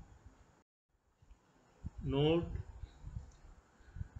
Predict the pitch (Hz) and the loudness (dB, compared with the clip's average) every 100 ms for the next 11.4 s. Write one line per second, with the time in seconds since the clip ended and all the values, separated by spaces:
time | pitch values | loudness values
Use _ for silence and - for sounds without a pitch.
0 | - - - - 143 143 - 170 185 185 | -18 -20 -12 0 2 4 10 10 10 6
1 | 170 160 156 135 139 180 180 180 180 185 | 6 8 8 10 8 10 8 6 6 8
2 | 190 185 - 151 143 131 123 143 175 180 | 8 6 2 2 4 4 8 6 6 4
3 | 170 170 175 - 160 147 147 165 151 - | 6 8 6 2 4 4 4 4 4 4
4 | 147 143 131 127 139 135 120 101 76 - | 2 2 0 2 2 4 2 0 -2 -10
5 | - - - - - - 139 143 165 151 | -14 -12 -12 -14 -16 0 4 4 4 4
6 | 139 156 165 170 147 147 156 160 - - | 4 4 6 4 6 4 6 4 2 -6
7 | - - 131 160 160 165 156 147 147 151 | -8 -8 2 4 8 8 8 6 6 6
8 | 143 139 - 151 139 135 143 143 139 135 | 4 4 2 2 4 6 4 4 4 2
9 | 139 131 160 156 147 156 151 139 135 131 | 2 4 4 4 4 2 4 4 2 2
10 | 131 135 135 135 147 147 123 120 113 110 | 0 -2 2 4 4 4 2 2 0 -2
11 | - 110 107 | -2 -6 -6